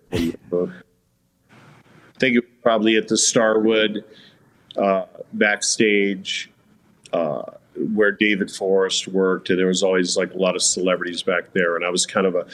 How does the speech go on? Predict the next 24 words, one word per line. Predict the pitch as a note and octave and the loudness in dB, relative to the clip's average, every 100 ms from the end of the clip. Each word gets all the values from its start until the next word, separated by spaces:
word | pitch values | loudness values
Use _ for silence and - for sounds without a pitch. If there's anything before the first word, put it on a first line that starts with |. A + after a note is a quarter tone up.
| - - | -8 2
me | A#2+ A#2 | 4 4
and | G#2+ | 4
Lizzie, | G#2+ A2 G#2 G#2+ G2+ | 2 2 2 0 0
who | |
was | G2 F2+ | -2 -4
a | |
guitar | F#2 F#2+ G2+ F#2+ | -4 -2 -2 -2
player | - G2+ F#2+ | -4 -4 -4
in | F2+ | -6
London, | F#2 F#2+ F#2+ | -6 -6 -6
and | F#2 E2+ | -10 -6
Dane | F#2+ F#2 | -2 0
Rage, | F#2 F2+ F2+ F2 | 0 -2 -2 -4
who | F#2 | -8
was | E2+ | -10
the | F#2+ | -12
drummer, | - F#2 F#2 F#2 - - - - | -4 0 0 -4 -12 -20 -20 0
we | A#2+ | 2
were | A2+ | 4
like, | G#2+ G2+ - | 2 -2 -2
you | G#2+ | 0
know, | F#2+ F2 - _ _ | 0 -2 -10 _ _
<laughs> | _ _ - - | _ _ -4 0
the, | G2 | 0